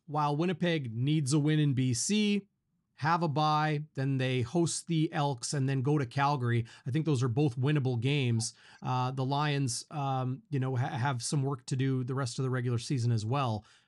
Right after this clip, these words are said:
But, but for the Bombers, you don't go risking the, the health of a player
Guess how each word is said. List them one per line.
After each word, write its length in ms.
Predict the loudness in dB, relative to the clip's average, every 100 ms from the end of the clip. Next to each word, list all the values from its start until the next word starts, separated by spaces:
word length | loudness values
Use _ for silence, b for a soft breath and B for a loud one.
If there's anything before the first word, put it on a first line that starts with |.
| b
But, 160 | -4 -4 -6
but 180 | -8 -6
for 140 | -2
the 80 | 0
Bombers, 480 | 2 2 2 2 2
you 120 | 2
don't 360 | 2 4 2 0
go 220 | 0 2
risking 720 | 2 0 0 -2 -2 0 0
the, 440 | 0 0 0 -2 -4 -4
the 120 | -2 -2
health 480 | -2 -2 -2 -4 -4
of 140 | -2
a 60 | -2
player 540 | -4 -2 0 0 -2